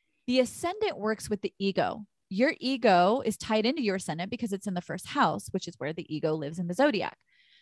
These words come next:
When you have squares to the ascendant, whatever it is that's, that's squaring, in this case, Neptune and Uranus in the devil sign that is Capricorn,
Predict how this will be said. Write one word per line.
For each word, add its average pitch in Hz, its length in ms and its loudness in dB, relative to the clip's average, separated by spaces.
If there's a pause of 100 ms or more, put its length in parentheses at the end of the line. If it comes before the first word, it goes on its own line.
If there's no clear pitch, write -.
(240)
When 247 160 2
you 302 140 2
have 330 200 0
squares 302 600 0
to 311 100 -2
the 226 140 4
ascendant, 196 600 0
whatever 226 540 4
it 311 80 4
is 214 260 2
that's, - 420 -4 (300)
that's - 200 -2
squaring, 214 800 0
in 190 140 0
this 180 160 0
case, 196 260 0
Neptune 180 300 -4
and 165 280 -4 (260)
Uranus 170 500 0
in 190 180 0
the 208 100 4
devil 175 320 6
sign 175 320 -2
that 190 140 0
is 196 100 -4
Capricorn, 170 480 -6